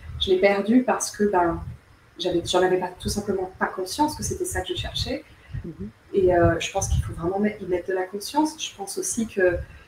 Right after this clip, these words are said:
Speaker 1: j'ai fait beaucoup de choses dans l'événementiel qui fait que, du coup, ben, on se perd un peu, les gens sont pas vraiment là, ils sont pas vraiment à l'écoute parce qu'ils font autre chose et c'est, et c'est OK.
Speaker 2: Mhm.
Speaker 1: Et c'est, c'est juste que, du coup, on n'a pas le même rapport avec les, les gens.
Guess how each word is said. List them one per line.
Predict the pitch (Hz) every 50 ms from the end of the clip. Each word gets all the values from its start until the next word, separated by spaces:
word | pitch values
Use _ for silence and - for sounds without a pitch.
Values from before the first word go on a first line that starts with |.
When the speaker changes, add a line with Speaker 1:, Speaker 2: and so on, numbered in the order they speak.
| - -
Speaker 1:
j'ai | - - -
fait | - 202
beaucoup | - 208 208 - - 214
de |
choses | - - - 233 233 233 - -
dans | 190 185
l'événementiel | 185 180 185 185 190 196 - - - - 220 220 214
qui | - 214
fait | - - 202
que, | 196 190
du | 185 - 202 208
coup, | - - - 226 226 - - - - _ _ _ - -
ben, | 185 185
on | 185
se | 180 - -
perd | 196 190 202
un | 214 220
peu, | 214 - 262 277 277
les | 269 240 214 202
gens | 202 196 196
sont | - - 170
pas | 165 175 175
vraiment | 165 170 180 185 202 202
là, | 214 220 220 214
ils | 214
sont | - - 185
pas | - 185 175
vraiment | 170 170 170 175 180
à | 180
l'écoute | 180 185 - 302 - -
parce | - - -
qu'ils | - 370
font | - - 339
autre | 330 - - 202
chose | 208 - 302 302 - -
et | -
c'est, | - - - 339 330 - - -
et | -
c'est | - - - -
OK. | 185 - - 269
Speaker 2:
Mhm. | 254
Speaker 1:
Et | 226 185 175
c'est, | 180 - 170 165 170 - - _ _ _ _ - - - - - - - -
c'est | - - -
juste | 185 220 208 -
que, | 240
du | 208 - 214 -
coup, | - - 277 269 247
on | 226
n'a | 202 196 185
pas | 185 - - - - 262
le | 240
même | 226 214 202
rapport | - - - - - 233 226 196 190
avec | 180 175 170 - -
les, | 175 160 - _ - - - 170
les | 170 175
gens. | 170 180 190 -